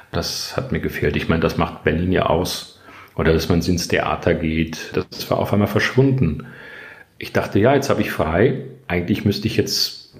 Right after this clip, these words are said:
auf Tour sein und arbeiten, aber ich kann das Haus nicht verlassen. Wo, warum habe ich dann frei? Natürlich habe ich gelesen.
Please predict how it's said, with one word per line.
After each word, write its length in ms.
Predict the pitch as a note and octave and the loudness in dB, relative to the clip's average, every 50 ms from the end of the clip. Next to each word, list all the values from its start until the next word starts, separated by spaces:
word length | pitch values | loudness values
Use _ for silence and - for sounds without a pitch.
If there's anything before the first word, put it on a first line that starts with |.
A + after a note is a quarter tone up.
| - - | -10 -4
auf 180 | - - - - | -2 -2 -2 -2
Tour 200 | - - F#2+ F#2 | -2 0 0 2
sein 300 | F#2 G2 F#2+ F#2 G#2+ B2 | 4 4 4 4 4 4
und 140 | A#2+ G2+ - | 2 2 0
arbeiten, 560 | - F2 F2 F2 G2+ G2 - - B2 C3 C3+ - - - - - _ _ _ _ | 0 0 0 2 0 0 0 -2 -4 -4 -4 -6 -12 -18 -20 -20 _ _ _ _
aber 220 | - - F2 - - | -4 -4 -2 -2 -2
ich 100 | - - | -4 -2
kann 160 | - - F2 | -2 0 0
das 160 | D#2+ E2 D#2+ - | 0 0 0 0
Haus 160 | - D#3+ - | 0 0 2
nicht 100 | - - | 0 0
verlassen. 480 | - - D2+ - - - - E2+ D#2+ - - | 2 0 0 0 0 -2 -2 -4 -4 -2 2
Wo, 180 | G2+ F#2+ F2+ | 2 2 4
warum 200 | F2 F2+ E2+ F#2+ F#2 | 4 2 4 4 4
habe 120 | F2+ F2 | 2 2
ich 60 | - | -2
dann 160 | - D#2 D2 D2 | -4 -6 -8 -4
frei? 340 | - - F#2+ E2+ D2 - - - - - - - - - - | 0 2 2 2 2 -2 -6 -10 -14 -14 -14 -14 -14 -8 -4
Natürlich 360 | - F2 - - C3+ A#2 - | -4 0 4 4 6 6 6
habe 100 | - - | 4 2
ich 120 | E2 - - | 0 0 -2
gelesen. 600 | F2+ E2+ F2+ F#2+ A2 A2+ A2 E2 D#2+ - - | 0 2 4 6 6 6 4 2 -4 -6 -10